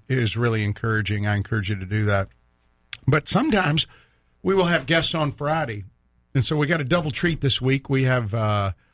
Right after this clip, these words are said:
we have a guest today, and who's got quite an unusual story. And I, um, met our guest today years ago, and, uh, he is a good friend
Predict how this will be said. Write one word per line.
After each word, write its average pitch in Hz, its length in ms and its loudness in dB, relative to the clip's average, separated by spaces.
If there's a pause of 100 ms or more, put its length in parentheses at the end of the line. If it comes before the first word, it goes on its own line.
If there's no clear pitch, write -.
(300)
we 123 120 2
have 123 120 2
a 117 60 0
guest 131 380 0
today, 120 640 2
and 117 240 2
who's 123 180 4
got 117 340 -2
quite 156 540 -2
an 131 160 0
unusual 127 640 0
story. 107 640 -2 (640)
And 135 420 2
I, 175 540 0
um, 120 420 0 (260)
met 147 280 2
our 139 100 2
guest 120 400 -2
today 117 240 -2
years 139 440 0
ago, 95 420 -2 (720)
and, 117 360 2
uh, 113 260 0
he 131 180 4
is 135 180 2
a 120 300 0
good 139 360 -2
friend 143 460 0